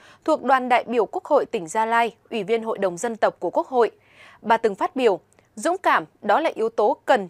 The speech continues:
cho một chiến sĩ công an, và tôi chắc chắn đủ dũng cảm để thực hiện mọi nhiệm vụ mà Đảng, Nhà nước và nhân dân giao phó." Trong thời gian làm đại biểu Quốc hội, bà đã có nhiều chất vấn, tranh luận như vấn đề xử lý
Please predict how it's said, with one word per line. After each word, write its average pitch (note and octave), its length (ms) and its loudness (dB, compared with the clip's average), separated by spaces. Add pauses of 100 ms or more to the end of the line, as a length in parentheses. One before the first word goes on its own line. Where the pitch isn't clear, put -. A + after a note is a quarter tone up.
cho B3+ 120 -4
một G3 200 -6
chiến G3+ 160 -4
sĩ C4+ 180 -8
công C#4 200 -4
an, A#3 240 2 (260)
và G#3+ 180 2
tôi B3 320 4 (140)
chắc G4 220 -4
chắn B3 280 -2
đủ A#3 140 -2
dũng F4 180 -6
cảm A3+ 260 2 (280)
để B3 160 2
thực B3 200 -4
hiện C#4 200 2
mọi A3+ 280 -2
nhiệm A3+ 200 -6
vụ A#3 300 2
mà G3+ 160 -4
Đảng, G3 280 2 (120)
Nhà G3+ 200 -4
nước C#4 380 -4
và F3+ 80 -2
nhân F#3 180 -6
dân G3+ 180 -4
giao G3 140 0
phó." F#3+ 340 4 (760)
Trong B3+ 240 0
thời G#3 120 0
gian G#3 200 -2
làm F#3 120 -2
đại F#3 120 2
biểu A3 140 -2
Quốc - 180 -2
hội, C4 280 4 (320)
bà A#3 320 4
đã A#3 180 4
có A#3+ 220 0
nhiều D#4 280 0
chất - 320 -2
vấn, A#3 240 4 (100)
tranh C#4 200 -4
luận A#3 200 6 (260)
như D#4 140 -2
vấn C#4 200 2
đề B3 160 4
xử G3+ 200 -4
lý F#3+ 180 -4